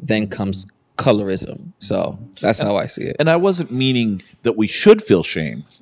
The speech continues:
Speaker 2: What I'm saying is when, when we, when it's something we don't talk about,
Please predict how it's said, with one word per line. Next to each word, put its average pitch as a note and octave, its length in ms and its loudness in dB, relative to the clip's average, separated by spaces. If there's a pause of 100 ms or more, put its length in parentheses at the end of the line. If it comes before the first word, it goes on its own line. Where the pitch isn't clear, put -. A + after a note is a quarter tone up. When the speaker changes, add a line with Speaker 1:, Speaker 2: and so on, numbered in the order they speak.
(560)
Speaker 2:
What C#3+ 180 8
I'm C3+ 140 4
saying D3 320 0
is A2+ 320 0 (180)
when, B2 220 0
when B2 160 0
we, B2 140 2
when B2+ 200 2
it's A#2 140 0
something - 240 0
we C3 80 2
don't A#2 200 0
talk - 360 -2
about, E2+ 500 -4